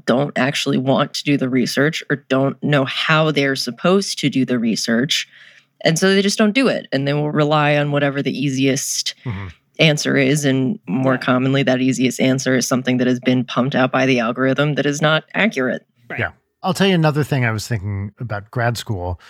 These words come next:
Speaker 2: which is it's not just the self-confidence thing. Here, here's what I found in physics. It's the soft part of research, which is the intuition,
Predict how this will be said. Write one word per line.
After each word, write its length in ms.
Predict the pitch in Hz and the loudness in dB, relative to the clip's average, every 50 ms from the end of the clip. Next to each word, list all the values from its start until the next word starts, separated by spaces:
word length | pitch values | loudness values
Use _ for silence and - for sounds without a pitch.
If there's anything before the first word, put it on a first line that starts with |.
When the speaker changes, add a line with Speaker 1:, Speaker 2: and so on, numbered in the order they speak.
| - - - - _ _ | -20 -20 -20 -20 _ _
Speaker 2:
which 180 | 123 123 - - | -4 -2 0 2
is 260 | 123 113 107 107 110 - | 2 2 2 0 -2 -4
it's 180 | 156 - - - | -6 -2 2 4
not 240 | 175 175 196 196 | 4 4 4 2
just 240 | - - 170 - - | 0 -4 -4 -4 -6
the 80 | - 123 | -8 -8
self-confidence 840 | - - 143 127 123 - - - 113 107 104 - 135 143 139 131 - | -4 -2 -2 -2 -4 -6 -6 -4 -4 -4 -4 -4 -4 -4 -4 -6 -4
thing. 260 | - 151 147 143 151 | -4 -2 -2 -2 -2
Here, 200 | 156 - 135 190 | -2 0 0 0
here's 260 | 190 175 180 185 - | 2 2 2 2 0
what 80 | 156 156 | 0 0
I 100 | 135 139 | 0 0
found 220 | - 147 143 131 | 0 0 -2 -2
in 80 | 120 101 | -2 -4
physics. 480 | - - 113 104 117 139 131 - - - - - - - - _ _ - | -4 -4 -4 -2 -2 -4 -6 -8 -14 -16 -18 -20 -20 -20 -20 _ _ -4
It's 180 | 160 - - | -2 -2 -4
the 160 | - - 143 | -4 -4 -4
soft 840 | 120 - - - - - 170 170 190 202 196 - - - - - - _ _ _ _ | -2 -2 -2 -4 0 2 2 4 4 2 0 -2 -8 -16 -20 -20 -20 _ _ _ _
part 540 | - - - 123 110 98 90 87 98 - _ _ _ _ _ _ _ _ _ | -16 -8 -4 -4 -4 -2 -4 -6 -10 -12 _ _ _ _ _ _ _ _ _
of 220 | - 127 113 101 107 | -6 -6 -6 -4 -4
research, 480 | 117 123 113 - - 113 104 98 - | -4 -4 -4 -4 -4 -6 -6 -6 -6
which 100 | 110 95 | -6 -6
is 100 | 113 117 | -4 -4
the 140 | 104 139 160 | -4 -4 -2
intuition, 600 | 170 147 143 - 143 123 117 101 - - 98 98 | -2 -2 -2 -2 -2 -2 -4 -4 -6 -10 -12 -18